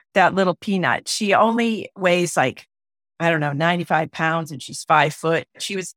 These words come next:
always tiny. And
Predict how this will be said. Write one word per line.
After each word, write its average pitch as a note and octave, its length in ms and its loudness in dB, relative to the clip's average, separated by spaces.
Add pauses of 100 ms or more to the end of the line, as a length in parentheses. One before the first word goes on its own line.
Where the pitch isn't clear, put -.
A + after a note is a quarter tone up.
always B3+ 680 4 (580)
tiny. G#3 840 -2 (560)
And F#3 480 2